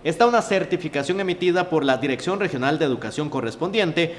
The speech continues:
donde certifique que no concluyó estudios primarios, primero y segundo ciclo,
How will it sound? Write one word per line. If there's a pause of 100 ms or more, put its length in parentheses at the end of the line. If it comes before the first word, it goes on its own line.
(200)
donde
certifique
que
no
concluyó
estudios
primarios, (300)
primero
y
segundo
ciclo,